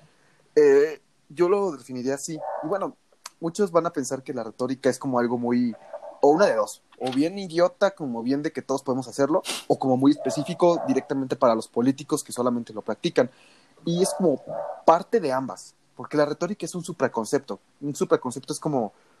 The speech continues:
un concepto de la cual tienen diferentes ramificaciones, diferentes, eh, subconceptos, pues sí. Entonces, eh, a-, nosotros hacemos retórica, o sea, desde el momento en el que The Last of Us nos quiere vender ese juego, desde el momento en que nosotros queremos a ustedes invitarlos al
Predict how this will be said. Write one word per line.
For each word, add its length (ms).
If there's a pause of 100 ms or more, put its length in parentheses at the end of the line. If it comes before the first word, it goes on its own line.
(100)
un 140
concepto 520
de 80
la 80
cual 180
tienen 260
diferentes 400
ramificaciones, 960
diferentes, 640
eh, 440
subconceptos, 600 (320)
pues 100
sí. 80 (680)
Entonces, 760 (640)
eh, 360 (420)
a-, 120
nosotros 300
hacemos 280
retórica, 460
o 40
sea, 240 (760)
desde 240
el 60
momento 400
en 80
el 100
que 440 (920)
The 80
Last 220
of 120
Us 80
nos 140
quiere 140
vender 240
ese 160
juego, 260
desde 160
el 60
momento 300
en 100
que 100
nosotros 380
queremos 380
a 40
ustedes 340
invitarlos 420
al 80